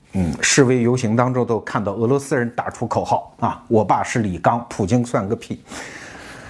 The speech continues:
但是事后经过记者的反复调查，这个孩子基本上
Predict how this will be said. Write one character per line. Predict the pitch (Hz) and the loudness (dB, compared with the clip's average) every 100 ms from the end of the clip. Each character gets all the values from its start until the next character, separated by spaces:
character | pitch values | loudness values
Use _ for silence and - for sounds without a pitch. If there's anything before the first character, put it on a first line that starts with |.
| - - - | -18 -20 6
但 | - 127 | 6 8
是 | 127 113 101 | 4 4 2
事 | - - | 2 4
后 | 151 131 95 | 4 2 2
经 | 127 123 | 2 4
过 | 113 90 | 2 0
记 | 76 - 120 | -4 0 2
者 | 98 85 | 2 -4
的 | 92 | -2
反 | - 85 | 0 -2
复 | - 110 | -2 0
调 | 92 - | 0 -2
查， | - - - - | -10 -12 -12 4
这 | 110 | 6
个 | |
孩 | 110 - 87 | 6 2 0
子 | 95 - - | 0 -2 -2
基 | - 143 | 4 6
本 | 107 | 4
上 | 80 87 69 | 0 -4 -6